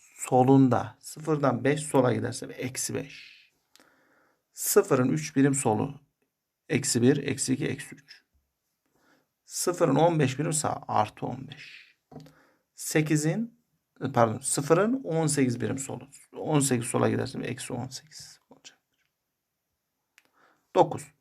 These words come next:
Aşağıda verilen tam sayılar arasında bulunan tam sayılar tik ile belirleyiniz diyor. Eksi on sekiz ile eksi üç arasında eksi on yediden başla. Eksi on altı, eksi on beş, eksi on dört, eksi on üç, eksi on iki şeklinde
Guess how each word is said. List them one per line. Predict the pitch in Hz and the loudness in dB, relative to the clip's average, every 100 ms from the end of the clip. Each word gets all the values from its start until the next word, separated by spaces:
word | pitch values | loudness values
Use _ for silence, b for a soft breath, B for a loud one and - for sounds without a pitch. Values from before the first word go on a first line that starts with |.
| _ B B B B B | _ B B B B B
Aşağıda | - 208 214 226 220 233 | 0 2 4 4 6 4
verilen | 190 170 170 175 175 | 2 0 -2 -4 -8
tam | - 143 151 | -4 -2 0
sayılar | 151 147 143 143 | 4 4 6 4
arasında | - 135 120 120 - 131 131 135 147 | 4 4 6 6 4 0 4 8 6
bulunan | 135 117 107 98 110 _ _ _ _ | 6 -4 -6 -10 -14 _ _ _ _
tam | 185 185 | -8 -6
sayılar | 156 113 117 156 156 - | -4 -2 0 -2 -2 -10
tik | - - 120 | -12 -8 0
ile | 120 151 233 220 | 4 4 2 0
belirleyiniz | 160 131 113 107 107 - _ | 0 0 0 -4 -8 -12 _
diyor. | _ _ _ _ _ _ b b b b | _ _ _ _ _ _ b b b b
Eksi | 170 170 - 175 | -2 0 2 4
on | 185 | 4
sekiz | 180 135 123 113 | 2 0 -2 -2
ile | - - - - | -6 -8 -16 -10
eksi | 160 - - | -10 -10 -10
üç | 208 170 | -10 0
arasında | 135 120 110 139 | 0 0 -4 -6
eksi | 143 131 - 143 | -4 -4 0 4
on | 135 | 6
yediden | 127 123 117 117 117 | 6 0 -2 -6 -6
başla. | 110 - - | -8 -10 -12
Eksi | - 135 - | -12 -12 -8
on | 127 120 | -6 -4
altı, | 117 107 - - | -6 -6 -8 -16
eksi | 127 135 - | -16 -12 -4
on | 120 117 | -2 -2
beş, | - - | -6 -12
eksi | - 135 - | -16 -14 -6
on | 127 120 | -2 -2
dört, | 110 - - | -4 -10 -16
eksi | 139 - | -16 -6
on | 127 120 | -6 -6
üç, | - - | -12 -18
eksi | 131 - 131 | -18 -12 -10
on | |
iki | 120 - | -10 -10
şeklinde | - - - 135 - | -16 -18 -6 -6 -6